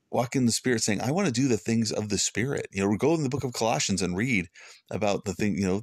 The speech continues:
the, the, in, in Galatians as well, you know, go and look at those lists of the things that are of, of the flesh and of the Spirit. And say, "Hey, am I walking in the Spirit? Am I walking in truth and holiness and righteousness and kindness and gentleness? Or am I walking in self,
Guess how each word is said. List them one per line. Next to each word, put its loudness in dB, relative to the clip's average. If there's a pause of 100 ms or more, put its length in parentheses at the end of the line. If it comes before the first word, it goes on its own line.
the, 0
the, -2 (440)
in, -4
in 0
Galatians 0
as -4
well, 0 (340)
you 0
know, 0
go 2
and 4
look 0
at -2
those 0
lists 0
of -2
the -6
things -2
that 0
are 0
of, -12 (200)
of -2
the -2
flesh -2
and 0
of -2
the -2
Spirit. -2 (720)
And -2
say, -2
"Hey, 0
am 0
I 2
walking 0
in 0
the -2
Spirit? -8
Am -8
I -2
walking -4
in -4
truth -2
and -8
holiness -2
and -8
righteousness -4
and -12 (320)
kindness -2
and -6
gentleness? -2 (300)
Or -2
am 2
I 2
walking 0
in -2 (180)
self, -2